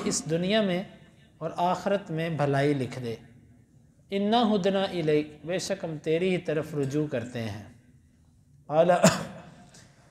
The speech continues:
عذابی اصیب بہ مَنْ اشاء، اللہ تعالیٰ نے فرمایا کہ میرا عذاب جسے میں چاہوں اسے پہنچاتا ہوں، ورحمتی وَسِعَتْ کل شیء،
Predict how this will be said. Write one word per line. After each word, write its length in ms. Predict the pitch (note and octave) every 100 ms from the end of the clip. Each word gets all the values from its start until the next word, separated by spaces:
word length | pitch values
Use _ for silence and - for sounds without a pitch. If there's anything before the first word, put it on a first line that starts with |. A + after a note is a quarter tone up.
| _ -
عذابی 600 | C3+ C#3+ F#3 G3+ G3 G#3+ G3+
اصیب 420 | F3+ A#3 A3+ G#3 F#3+
بہ 240 | G3 G3 G3
مَنْ 140 | F3+ F3+
اشاء، 420 | E3 - E3+ F3+ - - - - - - - _ -
اللہ 140 | D3
تعالیٰ 240 | F3+ F#3+ F#3+
نے 100 | F3+
فرمایا 420 | F3+ E3 F3+ G3+
کہ 200 | F#3+ F#3+
میرا 280 | E3 E3 E3+ D#3
عذاب 340 | C#3+ D3 D#3+ - - - - - - - - - - _ _ _ _ - _ D3
جسے 400 | C#3 F#3 - A#3+
میں 160 | A#3
چاہوں 380 | A3 G#3 F#3+ A#3
اسے 220 | G3+ - F3
پہنچاتا 440 | E3 D3+ C3+ E3
ہوں، 180 | F#3 G3+ - - - - - -
ورحمتی 800 | C3+ C#3+ F3+ F3 G3 G3+ G3 A#3
وَسِعَتْ 600 | A3 G#3 G3 G3+ F#3 - -
کل 260 | D#3 D3
شیء، 280 | C#3 D#3 D#3